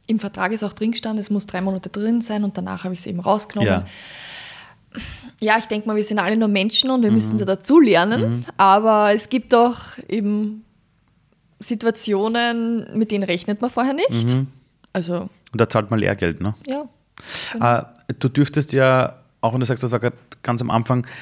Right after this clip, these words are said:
Speaker 2: danach einiges richtig gemacht haben. Ich meine, wir sprechen über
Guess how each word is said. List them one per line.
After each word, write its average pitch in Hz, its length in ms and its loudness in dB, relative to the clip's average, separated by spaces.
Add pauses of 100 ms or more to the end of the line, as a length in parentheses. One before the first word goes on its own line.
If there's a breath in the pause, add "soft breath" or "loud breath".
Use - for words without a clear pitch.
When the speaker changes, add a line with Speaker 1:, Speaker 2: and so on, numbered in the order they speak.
(160 loud breath)
Speaker 2:
danach 120 420 -2
einiges 117 280 0
richtig 131 280 0
gemacht 101 340 0
haben. 110 120 0
Ich 107 100 0
meine, 110 160 2
wir 104 80 0
sprechen 110 360 -2
über 107 260 2